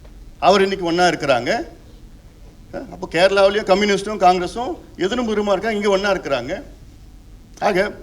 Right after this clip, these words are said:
விமர்சனம் நாங்க செய்தோம், அது தப்பு, நான், நான் மறுக்கல நான்.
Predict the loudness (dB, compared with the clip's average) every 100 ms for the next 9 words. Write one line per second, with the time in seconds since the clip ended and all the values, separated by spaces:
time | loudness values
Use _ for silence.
0 | -12 -6 -4 -4 -2 -2 -4 -12 -20 -20
1 | -20 -20 -20 -20 -14 -8 -6 -4 -2 0
2 | -2 -4 -12 -20 -20 -16 -12 -10 -8 -10
3 | -8 -6 -8 -8 -14 -6 -2 -2 -2 -12
4 | -20 -20 -20 -8 0 0 -2 -12 -12 -4
5 | 0 0 2 2 2 -4